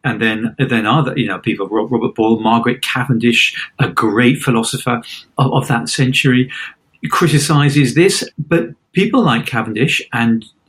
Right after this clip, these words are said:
John Donne and Milton, of course, find it perfectly natural to think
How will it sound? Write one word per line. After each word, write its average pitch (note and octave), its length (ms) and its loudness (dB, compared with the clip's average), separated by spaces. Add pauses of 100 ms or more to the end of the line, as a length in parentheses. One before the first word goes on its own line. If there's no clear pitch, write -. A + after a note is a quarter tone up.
John G#2 280 -2
Donne C3+ 200 2
and A#2 140 4
Milton, F#3+ 340 2
of A#3 60 0
course, C#3+ 160 2
find D#3 220 4
it D#3 160 -6
perfectly G3+ 420 2
natural F#3+ 640 0 (840)
to E3 120 4
think A#3 460 4